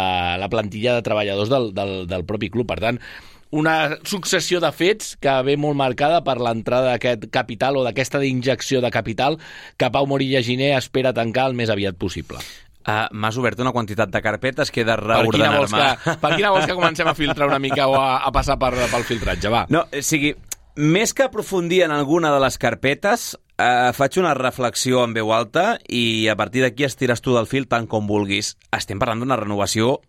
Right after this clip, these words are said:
Speaker 2: molt en profunditat.
Speaker 1: Sí.
Speaker 2: Això ja no va de canviar un entrenador, com va succeir, per exemple, fa cinc setmanes,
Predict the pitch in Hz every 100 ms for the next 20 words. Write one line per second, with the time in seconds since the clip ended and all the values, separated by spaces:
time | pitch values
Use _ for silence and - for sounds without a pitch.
0 | _ _ 113 117 104 107 117 120 82 110
1 | - - _ _ - - 117 107 107 -
2 | 117 117 127 113 113 120 160 - _ _
3 | _ 107 104 113 113 110 110 110 - 110
4 | 110 113 123 117 110 110 117 127 139 117
5 | 110 113 - 107 113 113 104 113 113 135
6 | 131 117 113 113 110 110 107 110 - 139
7 | 123 123 104 120 127 151 175